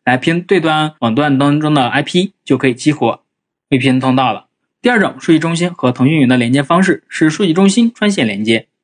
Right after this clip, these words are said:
数据中心专线连接是连接客户端数据中心和腾讯云私有网络的物理链路。客户呢，可以自行联系运营商实施或者腾讯云来实施，它不会受到我们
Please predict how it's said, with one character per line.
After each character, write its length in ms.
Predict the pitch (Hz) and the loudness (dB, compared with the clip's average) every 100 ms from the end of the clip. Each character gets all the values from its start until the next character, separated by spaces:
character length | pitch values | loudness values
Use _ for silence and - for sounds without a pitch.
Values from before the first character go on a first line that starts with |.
| _ | _
数 140 | - 214 | -2 2
据 80 | 190 | 4
中 120 | 196 | 4
心 240 | 190 202 | 2 0
专 220 | 214 202 | 0 0
线 140 | 202 156 | 2 2
连 180 | 123 139 | 2 2
接 220 | 143 - _ _ | 0 -4 _ _
是 200 | - 147 | -2 0
连 180 | 127 135 | 2 2
接 140 | 156 | 0
客 160 | 160 151 | 0 0
户 40 | |
端 160 | 147 160 | 0 0
数 120 | 156 | 0
据 80 | 123 | 0
中 180 | 131 | 0
心 300 | 131 135 131 _ | 4 2 2 _
和 180 | _ 113 | _ -6
腾 160 | 120 131 | 0 2
讯 140 | 160 | 2
云 160 | 135 127 | 2 2
私 160 | 131 | 2
有 100 | 160 | 2
网 160 | 151 110 | 2 0
络 140 | 117 | -4
的 160 | 113 117 | -2 0
物 220 | 226 156 | 4 2
理 120 | 147 - | 2 -4
链 180 | 113 104 | -8 -4
路。 200 | 107 - _ _ _ _ _ _ | -4 -6 _ _ _ _ _ _
客 140 | - 196 | 0 4
户 180 | 190 | 4
呢， 240 | 170 143 - | 4 0 -4
可 140 | - | -2
以 80 | 160 | 0
自 200 | 143 190 | 0 0
行 200 | 160 131 | 2 2
联 120 | 127 | 2
系 220 | 123 139 151 | 0 0 2
运 120 | 143 | 2
营 40 | |
商 300 | 143 165 180 | 2 -2 -2
实 220 | - - 117 | -6 -4 -2
施 260 | - 127 _ | 0 -2 _
或 120 | 127 | -4
者 140 | 113 | -2
腾 160 | - 113 | -4 0
讯 160 | 165 | 2
云 160 | 127 120 | 2 4
来 120 | 117 | 2
实 220 | 123 110 | -2 -8
施， 300 | 107 120 113 _ _ _ _ - | -6 -6 -6 _ _ _ _ -4
它 160 | 208 | -2
不 140 | 208 165 | -2 0
会 160 | 214 | 2
受 200 | 202 214 | 2 2
到 220 | 151 127 | 2 0
我 60 | 110 | -2
们 260 | 101 110 | -2 -4